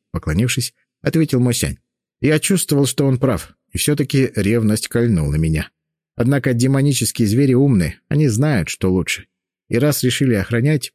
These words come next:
пусть охраняют. В конце концов, семья Молчановых — это мои вассалы, и я должен позаботиться об их безопасности. Мы вышли на улицу,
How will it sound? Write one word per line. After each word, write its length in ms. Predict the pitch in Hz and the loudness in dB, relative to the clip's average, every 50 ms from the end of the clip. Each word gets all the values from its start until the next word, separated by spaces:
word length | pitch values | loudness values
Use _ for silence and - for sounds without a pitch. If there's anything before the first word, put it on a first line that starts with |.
| _ | _
пусть 240 | - 156 147 - - | -4 -2 -2 -2 -4
охраняют. 560 | - - - 147 147 147 123 80 69 - - _ _ _ _ _ _ _ | -4 -2 0 0 2 2 0 -2 -4 -8 -12 _ _ _ _ _ _ _
В 80 | _ | _
конце 260 | - 165 151 - 175 160 | -4 -2 0 0 0 0
концов, 400 | - 123 117 - 165 151 110 - | 0 -2 0 0 0 0 0 -2
семья 300 | - 110 110 117 123 117 | 0 0 2 2 2 2
Молчановых — 560 | 107 98 98 - 156 156 143 120 92 - - | 2 0 0 0 0 0 0 0 0 -2 -2
это 160 | 110 - 135 | -2 -2 0
мои 180 | 127 127 127 123 | 0 2 2 2
вассалы, 520 | 113 120 127 - - - 98 - 135 - - _ _ _ _ _ | 0 0 0 -2 -2 -2 -2 -2 -4 -6 -10 _ _ _ _ _
и 60 | - 139 | -2 0
я 100 | 143 139 | 0 2
должен 420 | 139 160 165 156 113 95 101 92 | 2 2 2 2 2 2 0 0
позаботиться 600 | - 98 90 101 98 117 117 - 101 - - 107 | 0 0 0 0 0 0 0 -2 -4 -4 -4 -4
об 220 | - - 107 101 | -4 -2 0 0
их 120 | 98 - - | 0 0 0
безопасности. 800 | 98 101 113 120 - - 87 78 - - 80 - - - - _ _ _ _ _ _ _ _ _ _ _ _ _ _ _ _ | 0 0 0 0 0 -2 -4 -4 -4 -6 -8 -8 -10 -12 -18 _ _ _ _ _ _ _ _ _ _ _ _ _ _ _ _
Мы 140 | - 196 214 | 0 2 2
вышли 320 | 196 170 139 - - 101 101 | 4 2 2 2 0 0 2
на 160 | 101 98 101 | 2 2 2
улицу, 480 | 139 185 202 180 165 - 180 175 165 | 2 2 2 0 0 0 -2 -2 -2